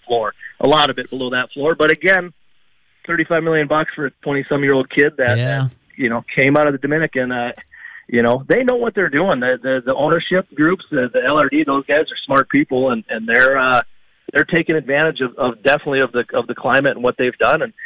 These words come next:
Speaker 1: it's, it's all those things go together when they say, "Hey, look, you know, a, a team's gonna meet with a guy," and they're gonna say, "Hey, look,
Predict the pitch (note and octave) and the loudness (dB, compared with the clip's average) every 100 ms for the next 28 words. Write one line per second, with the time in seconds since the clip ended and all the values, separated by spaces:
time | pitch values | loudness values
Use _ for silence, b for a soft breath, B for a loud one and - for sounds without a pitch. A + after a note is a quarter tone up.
0 | B B F#3 G3 G3+ F#3+ F#3 F#3 F#3+ D#3+ | B B 0 2 0 0 0 0 0 -2
1 | F3 D#3+ - C#3+ B2 B2 D3 F#3+ A#2 A#2+ | -6 -6 -4 -2 -2 -2 0 0 -2 0
2 | C3 B2+ - D#3+ D3 - _ B - F3 | 0 0 -2 -2 -2 -6 _ B 0 2
3 | E3 D#3 G3+ - E3 C3+ C#3+ C#3+ - D3+ | 2 0 -2 -4 -12 -8 -6 -8 -12 -6
4 | E3 F3+ D#3 C3 D#3 G3+ C#3+ B2+ C3 C#3 | -2 0 2 2 2 0 0 2 2 2
5 | C#3+ C3 D3 C3+ F3 D3+ F3+ | 2 0 0 2 2 0 -2